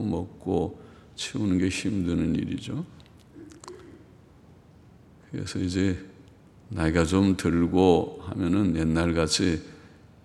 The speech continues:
"예, 아가야, 이리 오너라." 그런 이제 며느리들이 와서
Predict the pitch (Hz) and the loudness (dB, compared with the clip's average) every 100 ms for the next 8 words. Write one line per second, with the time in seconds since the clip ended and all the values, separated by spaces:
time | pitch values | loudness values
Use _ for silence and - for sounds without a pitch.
0 | 131 104 80 82 87 - 95 90 87 87 | -8 -4 -2 -2 -6 -8 -6 -2 2 2
1 | 90 85 87 82 85 85 82 87 85 85 | 2 2 2 2 2 2 2 4 2 0
2 | 87 82 90 82 - 104 90 90 90 87 | 0 2 2 0 0 4 6 6 6 4
3 | 80 90 90 87 87 87 92 104 | 0 2 4 4 -2 -2 -2 -4